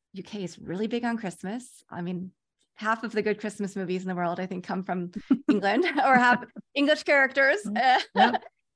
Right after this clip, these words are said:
Speaker 1: So, um, we were able to get her a spot on the radio show as the introduction, like, the voiceover introduction to their Christmas Eve special, and her song was
Speaker 2: Wow.
Speaker 1: played.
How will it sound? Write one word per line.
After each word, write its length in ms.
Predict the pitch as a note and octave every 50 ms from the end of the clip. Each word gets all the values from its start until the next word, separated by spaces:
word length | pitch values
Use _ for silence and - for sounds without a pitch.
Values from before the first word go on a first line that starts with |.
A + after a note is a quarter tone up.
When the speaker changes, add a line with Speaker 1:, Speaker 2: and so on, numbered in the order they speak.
| _ _ _ _ _
Speaker 1:
So, 240 | C#4 B3+ B3 B3 B3 - -
um, 380 | A#3 A#3 A3+ A3 G#3+ G#3+ G#3
we 100 | A#3 A#3
were 80 | A#3 A#3
able 280 | - A#3 A#3 A#3 C4 B3
to 100 | C4+ B3+
get 420 | B3 - A#3 G#3+ A3 A#3+ A#3 G#3+
her 160 | G3 A3 G#3+ G#3+
a 60 | G#3+
spot 540 | G#3 - - - G#3+ A3 A3+ A3 G#3+ - - _ _ _ _
on 200 | G#3 G3+ G#3 A3
the 80 | A3 G#3
radio 280 | G3+ G#3 G#3 A#3 A#3 A#3
show 400 | A3+ - G#3+ G3 G3 F#3+ F#3+ -
as 260 | - E3+ F#3 F3+ E3 - - _ _
the 120 | - G#3 -
introduction, 800 | G3+ F#3+ - G#3 G#3 F#3+ F#3+ - - - A#3 A#3 A#3+ B3+ C4+ C4+ G#3+
like, 160 | F#3+ F#3 -
the 80 | G3
voiceover 460 | E3+ F#3+ F#3 F#3 - A3+ A3 A3 A#3 G#3
introduction 680 | G#3+ G#3 G#3+ G3 F3+ F3 - - G3+ F#3+ G3 G#3 A3 - _ _ _ _ _ -
to 220 | - - B3 B3+
their 140 | A#3+ A3+ G#3
Christmas 420 | G#3 - A#3+ A3+ - - C#4 C#4 C#4 -
Eve 240 | B3 A#3+ A#3+ A#3+ A#3+
special, 640 | - - A#3 A3 A3+ - - G3 F3 E3+ G#3+ A#3+ - _ _ _ _ _ _ _ _ _ _ A#3+
and 180 | C4 C4 C4
her 100 | B3 A#3
song 260 | F3 - B3 A#3+ A#3+
was 100 | A3+ A3+
Speaker 2:
Wow. 60 | D3+ C#3+
Speaker 1:
played. 280 | F#3 E3+ - - -